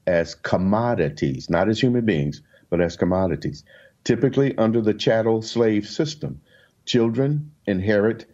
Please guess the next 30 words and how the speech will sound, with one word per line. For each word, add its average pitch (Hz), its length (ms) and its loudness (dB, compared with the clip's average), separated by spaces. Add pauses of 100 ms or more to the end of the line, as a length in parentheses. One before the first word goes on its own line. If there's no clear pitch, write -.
slave 107 640 0
status 78 640 -2
via 87 360 0
the 82 120 0
mother. 90 420 0 (720)
And 95 140 0
although 98 320 2
it 76 300 -2
dominates 117 580 0
in 90 120 2
many 123 200 2
different 120 300 -2
societies 95 520 -2
throughout 87 420 0
history, 80 560 -2 (260)
human 104 260 2
history, 78 380 -2 (280)
this 101 320 0
form 110 340 2
of 80 140 -2
slavery 110 480 2
has 76 400 0
been 78 340 0 (260)
formally 117 600 2
abolished 98 720 0
and 87 180 0
is 78 140 -2
very 95 420 2
rare 90 360 0
today. 78 600 -2